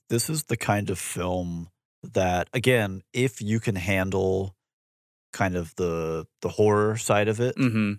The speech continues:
Speaker 1: and, you know, I mean, it's R-rated, uh, you know, if you can, if you think you can
Speaker 2: Uh, graphic.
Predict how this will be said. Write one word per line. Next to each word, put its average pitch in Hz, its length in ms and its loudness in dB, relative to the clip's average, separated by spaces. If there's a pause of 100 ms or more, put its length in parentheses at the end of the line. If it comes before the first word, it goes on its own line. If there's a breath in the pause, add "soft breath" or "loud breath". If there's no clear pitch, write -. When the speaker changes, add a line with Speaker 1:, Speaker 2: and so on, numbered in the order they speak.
(160)
Speaker 1:
and, 95 220 0
you 95 60 -2
know, 90 60 0
I - 20 0
mean, 95 100 0
it's 85 100 -4
R-rated, 98 920 2 (540)
uh, 87 260 -2
you 107 80 -4
know, 110 60 0
if 104 100 -2
you 123 80 0
can, 107 400 0
if 120 160 -4
you 139 100 0
think 131 340 -2
you 117 140 -2
can 90 400 -2
Speaker 2:
Uh, - 240 -6
graphic. 131 680 -2